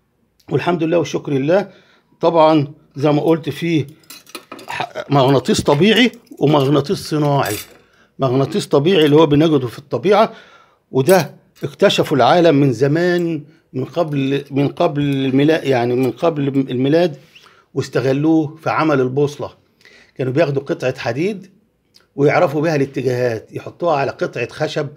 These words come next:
طايفة على المية، والاتجاه اللي بي-، بي-، بي-، بي-، بيروح ناحيته أحد الأقطاب بيبقوا هم عارفين ده الشمالي أو الجنوبي. فمن قديم الأزل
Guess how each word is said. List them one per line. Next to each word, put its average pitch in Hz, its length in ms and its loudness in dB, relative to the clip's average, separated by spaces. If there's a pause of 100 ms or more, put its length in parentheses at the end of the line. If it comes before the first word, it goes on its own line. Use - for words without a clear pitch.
(320)
طايفة 156 320 0
على 120 160 0
المية، 165 520 -2 (1700)
والاتجاه 151 720 0
اللي 147 140 -2
بي-، 143 340 0
بي-، 139 340 -2
بي-، 139 480 -4
بي-، 139 360 -2
بيروح 135 420 0
ناحيته 147 640 -2 (1600)
أحد 165 260 0
الأقطاب 175 640 0
بيبقوا 156 280 -2
هم 175 140 -2
عارفين 143 540 -2
ده 147 80 0
الشمالي 147 640 -2 (320)
أو 135 160 0
الجنوبي. 127 640 -2 (520)
فمن 127 240 -4
قديم 143 360 -2
الأزل 156 560 -2